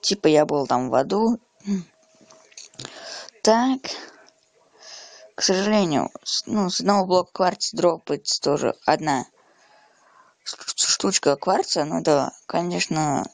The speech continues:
как бы так, долго собирать его надо. Ладно, давайте. Так, тут я, как видите, был. Так, почему-то это я не замечал, тут я еще не был. Так, я хочу найти песок душ. Да,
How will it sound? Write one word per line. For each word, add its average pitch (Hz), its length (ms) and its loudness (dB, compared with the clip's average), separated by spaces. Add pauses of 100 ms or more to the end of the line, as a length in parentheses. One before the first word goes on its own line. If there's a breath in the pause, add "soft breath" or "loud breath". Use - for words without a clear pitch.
(160)
как 156 220 0
бы 147 120 -2
так, - 400 -2
долго 170 360 2
собирать 240 400 0
его 208 140 0
надо. 160 280 -4 (460 loud breath)
Ладно, 185 380 0
давайте. 180 500 0 (1080)
Так, - 500 -2 (500)
тут - 220 -6
я, 156 80 2
как 139 220 0
видите, 131 240 -2
был. 240 360 2 (1120 loud breath)
Так, 160 320 2 (360)
почему-то 175 400 2
это 143 160 0
я 135 120 0
не 147 140 -4
замечал, 165 440 2
тут 165 180 -12
я 143 160 -4
еще 135 200 -6
не 143 220 -2
был. 190 260 2 (1120 soft breath)
Так, 196 260 0
я 208 220 4
хочу 196 220 0
найти 185 360 -2
песок 170 400 0
душ. 156 360 -4
Да, 139 300 2